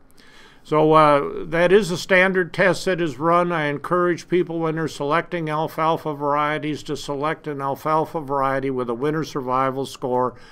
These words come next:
of two or less. <clears throat> So we want very winter hardy,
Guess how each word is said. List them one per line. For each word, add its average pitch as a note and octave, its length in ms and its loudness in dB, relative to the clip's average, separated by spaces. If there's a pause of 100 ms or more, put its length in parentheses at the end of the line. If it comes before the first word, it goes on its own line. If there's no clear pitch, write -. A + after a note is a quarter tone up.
(180)
of A#2 220 -8
two D3 500 2 (180)
or A#2+ 180 0
less. A#2+ 480 -4 (580)
<clears throat> F#3 920 2 (2000)
So D3+ 140 2
we D3+ 140 4
want E3 360 4
very E3+ 380 6
winter F3 340 2
hardy, D#3 460 4